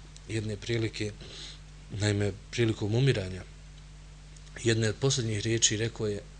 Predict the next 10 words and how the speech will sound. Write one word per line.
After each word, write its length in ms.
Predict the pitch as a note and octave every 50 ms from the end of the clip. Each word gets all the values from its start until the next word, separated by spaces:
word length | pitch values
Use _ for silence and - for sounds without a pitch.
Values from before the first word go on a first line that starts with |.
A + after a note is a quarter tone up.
| - - - - - - -
"Allahu 320 | - A2 A2+ A#2+ A2+ G#2+ A2
moj, 200 | A2 A2+ A2+ G#2+
ti 160 | G2+ - G#2
znaš 300 | G2 - A#2 A2+ A2 G#2
da 120 | F#2+ G#2
ja 120 | G#2 G#2+ G#2+
nisam 340 | G#2+ G#2+ G#2 - - G2 F#2
žudio 380 | - G#2 G#2+ G#2 A2 G#2 G2+
za 120 | F#2 G2+ G2
dunjalukom 720 | F#2 F#2 F#2+ G2 G2+ G#2+ G#2+ G#2+ G2+ - - G2+ G2+ G#2